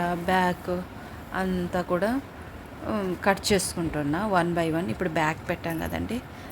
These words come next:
బ్యాక్ని కూడా అలాగే నీట్‌గా కట్ చేసుకోవాలి. ఎందుకంటే ఈ క్లాత్ చాలా డెలికేట్ ఉందని అన్ని పీసులు పీసులు పోతుంది. ఆ, అయినా నేను చాలా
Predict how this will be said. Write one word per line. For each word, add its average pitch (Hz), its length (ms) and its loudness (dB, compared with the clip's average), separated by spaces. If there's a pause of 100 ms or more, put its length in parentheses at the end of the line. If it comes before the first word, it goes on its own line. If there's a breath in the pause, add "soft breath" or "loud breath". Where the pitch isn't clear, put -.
(140)
బ్యాక్ని 175 380 0
కూడా 196 180 4
అలాగే 190 280 2
నీట్‌గా 180 600 0 (100)
కట్ 170 220 -2
చేసుకోవాలి. 170 460 -2
ఎందుకంటే 208 360 -2
ఈ 240 40 4
క్లాత్ 190 420 2 (560 loud breath)
చాలా 180 300 2
డెలికేట్ 185 580 0
ఉందని 185 240 0
అన్ని 202 600 4 (100)
పీసులు 190 340 2
పీసులు 196 340 0
పోతుంది. 180 540 0 (1040 loud breath)
ఆ, - 80 0 (320)
అయినా 208 340 4
నేను 208 280 4 (600)
చాలా 185 580 4